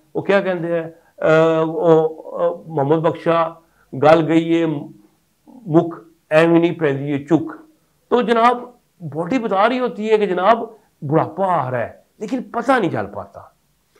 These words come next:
तो वो क्या वजह होती है कि insulin resistance पैदा हो गई आपके अंदर और now you require higher concentration of insulin just to maintain your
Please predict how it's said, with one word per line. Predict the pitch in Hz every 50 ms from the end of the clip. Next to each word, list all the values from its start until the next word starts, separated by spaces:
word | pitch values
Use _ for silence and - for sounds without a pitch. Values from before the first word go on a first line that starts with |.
| _ _ _ -
तो | 240 247 247 247 240 240 240 233 233 -
वो | - 160 220 262 262
क्या | 254 - 233 233 233
वजह | 226 226 220 220
होती | 220 214 208 - 202 196 202
है | 214 226 226 - - - _ _ _ _ -
कि | 220 220 - - - _ _ _ -
insulin | 220 233 240 208 - - 254 262 262 240 247 247 247 240 240 240 - - -
resistance | 170 151 151 143 151 185 160 156 - 226 240 240 240 -
पैदा | - 185 170 156 165 165
हो | 151 123
गई | 120 123 120
आपके | 120 110 107 - - - 117
अंदर | 104 104 117 131 156 156 - - - - - -
और | 156 165 170 170 165
now | 165 160 156 175 196 196 185
you | 160 180 185
require | 175 160 - - 160 160 165 170 175 175 180 185 - - _ _ _ _ _ _ - - - 160
higher | 196 226 240 247 240
concentration | 214 202 165 147 185 160 165 175 156 160 160
of | 160 156 156 156 151 - - _ _ _ _ _ -
insulin | 165 175 165 170 180 170 170 175 180 180 151 120
just | - 190 202 202 202
to | 196 180
maintain | 160 143 135 143 143 131 143 143 143 135 123
your | 131 139